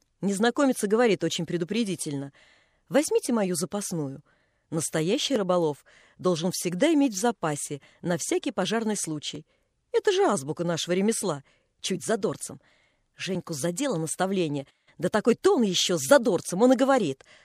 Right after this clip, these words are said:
"Азбуку вашу я отлично знаю. Дело не в азбуке, а я дал себе слово, как один индейский рыболов у Густава Эмара, ловить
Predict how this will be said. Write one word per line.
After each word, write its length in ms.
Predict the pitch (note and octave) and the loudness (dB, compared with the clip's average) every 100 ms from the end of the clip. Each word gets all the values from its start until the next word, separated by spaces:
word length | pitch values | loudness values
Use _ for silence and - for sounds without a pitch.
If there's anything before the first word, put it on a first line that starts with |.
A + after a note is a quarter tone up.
| _ _ | _ _
"Азбуку 540 | D4+ D4 G#3 F3+ - F3+ | 0 2 2 -2 0 2
вашу 280 | D#3 - | 2 0
я 180 | G3 D#4 | 2 4
отлично 500 | D#4+ C#4+ A#3+ - F3 | 4 2 2 0 -2
знаю. 440 | D3 E3 C3+ C3+ - - - - | -2 -2 -4 -6 -14 -20 -20 -6
Дело 280 | F3+ D4+ D4 | 4 6 8
не 200 | C#4 C#4 | 8 8
в 140 | C#4 - | 6 2
азбуке, 840 | D4 C#4 G#3 D#3+ C#3+ F#3+ - E3+ C#3 _ - _ - | 2 4 2 0 -2 -2 0 -2 -2 _ -20 _ -4
а 80 | F3+ | 4
я 140 | A3 | 6
дал 160 | A#3 A#3 | 6 4
себе 240 | A3 A#3 | 4 2
слово, 440 | - F4 D4+ D3+ - _ _ - | 4 2 4 2 -2 _ _ -6
как 240 | - G3 | 0 6
один 300 | B3+ A#3 G#3+ | 6 6 6
индейский 420 | A3 A3+ F#3+ - | 6 6 4 4
рыболов 400 | G3 A3 A#3+ F#3+ | 4 8 8 6
у 40 | F3 | 2
Густава 420 | G3 - G3 G3 | 0 6 6 6
Эмара, 380 | A3+ F#3+ C#3 - - - _ | 4 2 -2 -8 -20 -20 _
ловить 300 | E3 G3+ A#3+ | 2 4 4